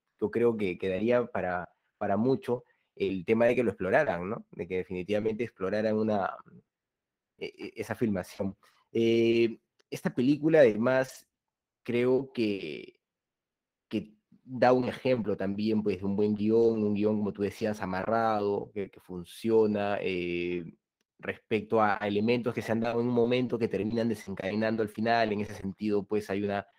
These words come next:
una maestría de parte de, del guionista. Y en general creo, pues, que el director ha, ha llevado bien esta película, ¿no? Eh, a mí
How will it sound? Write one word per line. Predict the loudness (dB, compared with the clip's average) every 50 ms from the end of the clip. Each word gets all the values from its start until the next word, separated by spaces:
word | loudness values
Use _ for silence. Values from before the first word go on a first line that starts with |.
| _ _ _ _
una | -4 -2 -2 0
maestría | -2 -2 -4 -8 -10 -10 -6 -4 0 0 2 2
de | 0 0
parte | 0 -2 -2 -2 -2 -2
de, | -2 -2 -2 -4 -6 -12 _ _ _ _ _ _ _
del | -4 -4 -2
guionista. | 0 0 2 2 2 2 0 -2 -4 -6 -6 -4 -4 -4 -8 _ _ _ _ _ _ _ _ _ _ _ _ _ _ _ _ _ 0
Y | 0 0
en | 2
general | 2 2 2 4 2 2 4
creo, | 4 4 4 4
pues, | 2 -2 -2 -2
que | -2 0
el | 0
director | 0 0 0 0 2 4 4 6 4
ha, |
ha | 4 2 0 -2
llevado | 0 0 2 2 2 4 4 2 2
bien | 2 2 0 0 0 0
esta | -2 -2 -4 -4 -4
película, | -2 -4 -4 -6 -6 -8 -8 -4 -4 -4 -2
¿no? | 0 0 2 2 2 0 0
Eh, | 0 2 2 2 2
a | 2
mí | 2 2 0 -2 -4 -6